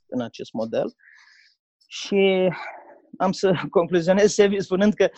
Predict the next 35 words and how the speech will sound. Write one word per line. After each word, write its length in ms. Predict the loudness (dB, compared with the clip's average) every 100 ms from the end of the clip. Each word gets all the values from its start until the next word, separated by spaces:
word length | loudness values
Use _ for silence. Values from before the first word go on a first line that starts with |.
| -14 -10 -6
uh, 120 | 0
mă 140 | 2
bucur 260 | 4 2 0
să 160 | -2 -6
fiu 260 | -4 -2
un, 140 | -2 -4
uh, 240 | -6 -6
astfel 260 | -8 -6 -6
de 60 | -6
game 100 | -6
changer. 340 | -6 -4 -2 -4 -8 _ _ 0
Mă 60 |
simt 220 | 0 0 2
bine 220 | 2 0
în 80 | -4
pielea 320 | -4 -2 -4
asta 320 | -6 -6 -6 _ _ -20 -20 -20
și 320 | -4 2 2 4
cred 200 | 2 4
că 100 | 2
e 40 |
important 420 | 2 2 2 2
să 100 | 2
ne 80 | 0
asumăm, 560 | -2 0 2 2 -2 -8
uh, 200 | -10 -4
rolul 200 | -2 -2
ăsta 220 | -4 -6
dacă 340 | -8 -8 -10 -6
credem 500 | 0 0 0 -4 -8 _ _ _ _ _ _
în 120 | -8
străfundul 380 | -6 -2 0 0
sufletului 540 | -2 -4 -4 -4 -2
nostru 380 | -2 -4 -6 -10
că 440 | -2 -2 0 -4